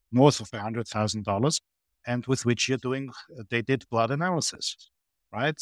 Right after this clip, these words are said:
And if this would, for instance, be a, a tooling machine in a, an industrial company, then, then the manufacturers, they are really, really bastards. They, they would say,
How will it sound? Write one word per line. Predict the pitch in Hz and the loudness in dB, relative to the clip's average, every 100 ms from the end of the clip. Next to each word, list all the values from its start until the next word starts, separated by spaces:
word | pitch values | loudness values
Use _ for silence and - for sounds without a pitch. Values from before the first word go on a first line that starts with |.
| 117 | 0
And | 120 120 | 0 2
if | 131 | 2
this | - 165 139 | 4 4 4
would, | 127 | 0
for | - 131 | 0 -2
instance, | 135 131 - | -2 -4 -4
be | - 120 | -6 -8
a, | 110 110 | -6 -8
a | 110 107 | -8 -10
tooling | - 180 180 139 104 | -4 0 2 2 2
machine | 101 - - 107 92 | -2 -2 -4 -8 -12
in | 98 | -12
a, | 104 | -10
an | 101 117 | -4 -2
industrial | 110 147 - 127 | 4 4 6 2
company, | - 139 135 117 156 _ | 0 -2 0 -2 -4 _
then, | 117 110 113 - - | 2 2 0 -2 4
then | 127 120 | 4 4
the | 110 | 0
manufacturers, | 110 107 175 190 - 104 85 - - - | -6 2 2 2 -2 -8 -6 -4 -6 -4
they | 139 | -4
are | 95 92 | -4 -8
really, | 92 127 117 101 | -4 -2 -2 -2
really | 101 95 92 - | -4 -8 -10 -10
bastards. | 175 - - - - | -8 -8 -10 -16 -2
They, | - 113 | 2 4
they | - 147 | 6 6
would | 143 | 6
say, | - 123 | 6 4